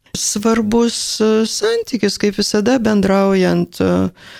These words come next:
žmonėms, mes jaučiamės geriausiai, jeigu mūsų santykis yra lygiavertis.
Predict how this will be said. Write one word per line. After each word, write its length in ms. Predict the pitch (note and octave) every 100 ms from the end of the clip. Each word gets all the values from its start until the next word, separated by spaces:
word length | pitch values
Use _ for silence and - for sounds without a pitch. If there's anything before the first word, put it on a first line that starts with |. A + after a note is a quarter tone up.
| - _ -
žmonėms, 760 | G3 G3 F#3 F#3 F3+ F3 F3 -
mes 280 | F#3 F#3 -
jaučiamės 640 | F#3+ F#3+ - F3+ F3+ F3
geriausiai, 640 | F#3 F3+ E3 E3 - G3+ F#3+
jeigu 200 | F#3 F#3
mūsų 280 | F#3 F3+ F#3
santykis 680 | - E3+ E3+ - F3 E3+ -
yra 140 | F3+ F3
lygiavertis. 1000 | E3 F3 F3 G#3+ G#3 - - G3 -